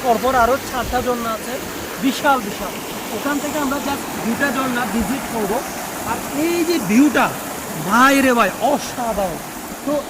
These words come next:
এরকম আরও সুন্দর সুন্দর ভিডিও দেখতে আমাদের YouTube চ্যানেল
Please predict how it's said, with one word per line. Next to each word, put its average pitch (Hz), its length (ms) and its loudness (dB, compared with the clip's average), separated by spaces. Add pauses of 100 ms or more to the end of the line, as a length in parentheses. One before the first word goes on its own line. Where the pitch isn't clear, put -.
এরকম 277 320 4
আরও 247 260 4
সুন্দর 277 300 -2
সুন্দর 269 200 0 (100)
ভিডিও 247 260 -2
দেখতে 262 340 4 (360)
আমাদের 240 400 2
YouTube 269 380 -4
চ্যানেল 247 220 -2